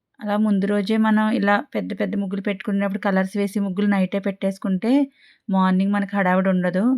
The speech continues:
పిల్లలుంటే మనకి అవి పెట్టనివ్వరు కదండి ఫ్రీగా. అందుకని.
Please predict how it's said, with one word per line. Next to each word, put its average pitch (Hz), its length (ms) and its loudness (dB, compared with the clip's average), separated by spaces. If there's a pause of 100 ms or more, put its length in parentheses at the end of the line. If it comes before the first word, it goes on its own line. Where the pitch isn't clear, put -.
పిల్లలుంటే 185 560 0
మనకి 190 400 0
అవి 190 240 -4
పెట్టనివ్వరు 196 480 2
కదండి 190 320 -2
ఫ్రీగా. 185 480 -2 (600)
అందుకని. 185 580 -2